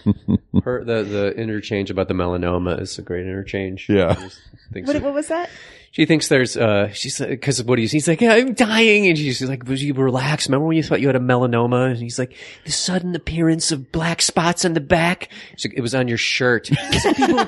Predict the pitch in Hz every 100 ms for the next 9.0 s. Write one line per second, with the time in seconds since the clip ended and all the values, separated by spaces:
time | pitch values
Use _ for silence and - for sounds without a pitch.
0 | 294 220 240 - - 359 - - - 240
1 | - 190 - 175 160 160 139 135 143 -
2 | - - - - 156 139 127 110 113 107
3 | 104 107 139 156 147 113 127 127 127 120
4 | 120 123 117 101 107 104 - 110 104 101
5 | 101 - - 123 107 - - 78 - -
6 | - - - - - - - 95 - 101
7 | 95 92 95 90 85 95 92 87 82 82
8 | 87 85 - - 90 85 85 85 82